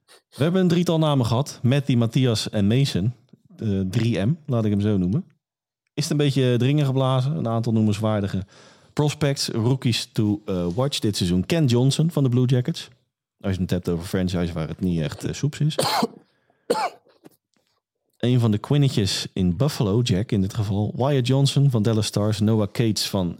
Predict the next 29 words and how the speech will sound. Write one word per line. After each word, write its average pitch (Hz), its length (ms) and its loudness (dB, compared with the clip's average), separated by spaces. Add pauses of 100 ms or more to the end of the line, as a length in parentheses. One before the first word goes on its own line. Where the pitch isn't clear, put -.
de 113 100 0
Philadelphia 139 840 0 (140)
Flyers. 92 720 -2 (920)
Staan 101 220 -2
vrijwel 107 280 0
allemaal 107 220 2
gelijk 101 300 -2
in 98 80 -2
een 87 100 -2
aantal 90 200 -4
punten. 110 360 0
Ook 107 120 -2
qua 92 280 -2
bookies 113 460 -2
ontloopt 104 340 -2
het - 120 -10
elkaar 101 320 -4
niet 95 160 -4
heel 113 440 0
veel. 98 520 0 (720)
Ehm, 87 320 -4
J 101 100 -2
J 123 260 2
Peterka 123 520 0
en 107 100 0
Owen 101 240 2
Power. 120 360 0 (300)
Owen 85 260 -2
Power, 107 340 -2